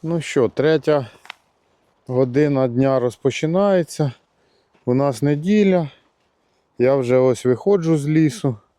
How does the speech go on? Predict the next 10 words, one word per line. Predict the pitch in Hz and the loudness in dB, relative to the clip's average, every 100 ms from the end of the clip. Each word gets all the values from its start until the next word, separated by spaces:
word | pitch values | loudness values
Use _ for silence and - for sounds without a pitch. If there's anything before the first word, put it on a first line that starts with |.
| _ _ | _ _
Півтори | 123 135 139 | -6 0 2
годинки | 131 120 135 127 127 | 2 0 0 0 2
я | 127 | 2
там | 131 131 | 2 -2
побув. | 151 160 196 202 170 _ _ _ 202 | -2 0 2 2 0 _ _ _ -4
Зараз | 147 156 147 | 0 0 0
покажу, | - 135 143 139 139 | -4 -2 0 2 0
що | - 143 | 2 2
я | 139 | 4
назбирав. | 143 135 156 190 226 226 | 2 0 2 2 2 0